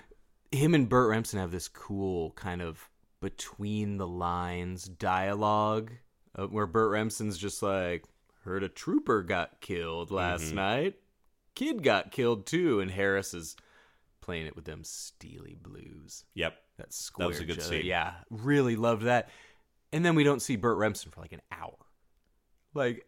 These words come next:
Speaker 1: all we, they set up all these really cool dynamics
Speaker 2: Mm-hmm.
Speaker 1: and just keep blowing <laughs> them up for, so then, yeah, talk about cool guys that need to show up more. How about also villain Michael Lerner?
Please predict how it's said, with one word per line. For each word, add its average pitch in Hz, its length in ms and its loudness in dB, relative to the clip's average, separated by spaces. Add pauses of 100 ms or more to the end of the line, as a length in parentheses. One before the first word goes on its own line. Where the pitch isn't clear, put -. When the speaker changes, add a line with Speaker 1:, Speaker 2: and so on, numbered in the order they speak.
(120)
Speaker 1:
all 175 300 10
we, 160 160 8
they 156 260 6
set 190 260 6
up 190 160 8
all 156 200 10
these 160 320 2 (260)
really 156 480 4
cool 143 540 6
dynamics 113 1080 2
Speaker 2:
Mm-hmm. 78 480 -10
Speaker 1:
and 127 140 2
just 127 240 0
keep - 280 -10 (280)
blowing 160 540 6
<laughs> - 60 -10
them - 160 8 (200)
up 170 400 8 (560)
for, 170 400 2 (340)
so - 160 0
then, 160 360 4
yeah, 143 320 2 (800)
talk 160 240 0
about 120 380 0
cool 156 260 0
guys 147 400 4
that 123 100 0
need 110 180 -2
to 104 60 -4
show 101 240 -4
up 92 60 -6
more. 98 240 -6 (200)
How - 180 -4
about 131 320 0 (320)
also 120 520 6
villain 101 720 -2
Michael 107 580 0
Lerner? 120 520 0